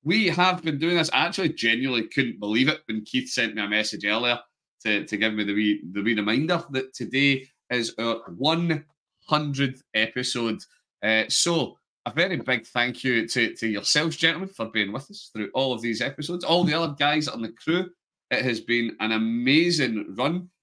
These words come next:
Uh, Keith, obviously, for kicking this all off, and to all of the people who listen in to us every week as we sit and talk all things N F L.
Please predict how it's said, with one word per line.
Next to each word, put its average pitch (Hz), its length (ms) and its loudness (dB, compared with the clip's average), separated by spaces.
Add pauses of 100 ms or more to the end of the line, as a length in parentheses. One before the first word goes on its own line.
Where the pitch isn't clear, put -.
(160)
Uh, 113 300 4 (400)
Keith, 180 320 -2
obviously, 151 380 2
for 110 120 -6
kicking 143 340 -4
this 123 200 -2
all 135 160 2
off, 175 260 0
and 185 380 2 (280)
to 165 240 4 (360)
all 208 340 2
of 156 180 0
the 135 80 -2
people 147 420 0 (260)
who 139 320 4 (320)
listen 131 340 0
in 175 140 2
to 240 180 -4
us - 260 -2
every 131 260 2
week 143 300 -2
as 123 140 -4
we 110 80 -4
sit - 240 -2
and 107 160 -14
talk 120 280 -6 (440)
all 143 240 4
things 123 300 0
N 110 140 4
F 104 200 0
L. 110 180 0